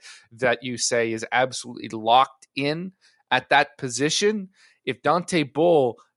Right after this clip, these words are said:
can come in, get healthy, and prove he's a starting caliber tackle,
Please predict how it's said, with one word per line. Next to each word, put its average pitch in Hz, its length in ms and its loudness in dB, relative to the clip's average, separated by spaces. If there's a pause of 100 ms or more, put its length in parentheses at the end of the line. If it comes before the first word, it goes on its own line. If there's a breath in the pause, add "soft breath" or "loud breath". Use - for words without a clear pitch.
can 135 200 -6
come 139 320 0
in, 139 280 -2
get 139 280 0
healthy, 147 640 0
and 113 180 -6
prove 185 560 -2
he's 160 320 -4
a 151 80 0
starting 147 540 0
caliber 127 500 2
tackle, 117 640 0